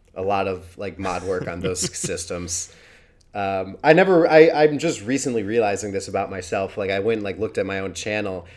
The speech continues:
Speaker 1: and I just, like, like, looked at the different types of videos, and I was like, "Wow, Sony, Sony, Sony, Sony, Sony." I've never mentioned the Nintendo D S. Uh, just very, very, a lot of, like, mod work related, a lot of soldering.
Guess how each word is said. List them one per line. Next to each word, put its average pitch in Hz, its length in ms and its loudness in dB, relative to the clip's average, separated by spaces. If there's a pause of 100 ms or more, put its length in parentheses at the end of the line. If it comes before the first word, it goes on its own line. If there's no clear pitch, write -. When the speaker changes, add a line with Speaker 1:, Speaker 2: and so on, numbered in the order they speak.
(120)
Speaker 1:
and 92 80 -6
I 95 120 -4
just, 101 260 -6
like, 90 260 -4
like, 90 280 -10
looked 90 320 -4
at 95 100 -6
the - 60 -10
different 95 280 -6
types 104 220 -8
of 85 80 -12
videos, 98 300 -4
and 101 80 -6
I - 20 -6
was 101 120 -6
like, 110 120 -6
"Wow, - 280 -2 (260)
Sony, 90 380 -6
Sony, 87 360 -6
Sony, 87 360 -8
Sony, 85 340 -8
Sony." 85 340 -8
I've 95 160 -4
never 95 300 -4
mentioned 95 340 -6
the 90 40 -8
Nintendo 90 520 -2
D 92 220 -6
S. 92 400 -6 (400)
Uh, 120 180 4
just 139 240 0
very, 135 360 4
very, 123 500 0
a 110 80 -4
lot 131 160 4
of, 123 80 2
like, 101 120 -2
mod 95 280 -2
work 104 260 -2
related, 92 460 -2
a - 20 -6
lot 95 220 -2
of 92 60 -6
soldering. 90 680 -6